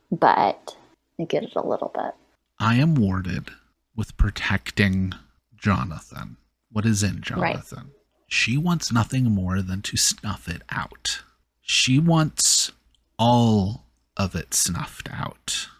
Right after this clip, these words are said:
Speaker 2: That
Speaker 1: Okay.
Speaker 2: includes beings who may be able to see the future or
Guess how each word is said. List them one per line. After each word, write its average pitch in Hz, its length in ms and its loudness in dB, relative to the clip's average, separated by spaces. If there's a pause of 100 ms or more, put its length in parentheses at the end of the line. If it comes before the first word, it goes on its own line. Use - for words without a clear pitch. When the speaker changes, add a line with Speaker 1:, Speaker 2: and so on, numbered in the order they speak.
(360)
Speaker 2:
That - 120 -6
Speaker 1:
Okay. 95 160 -2
Speaker 2:
includes 120 1160 0 (400)
beings 98 1200 0 (440)
who 117 120 4
may 107 280 6
be 107 220 4
able 110 220 4
to 120 340 4 (400)
see - 340 -6
the - 140 -8
future 110 760 0 (420)
or 98 100 -8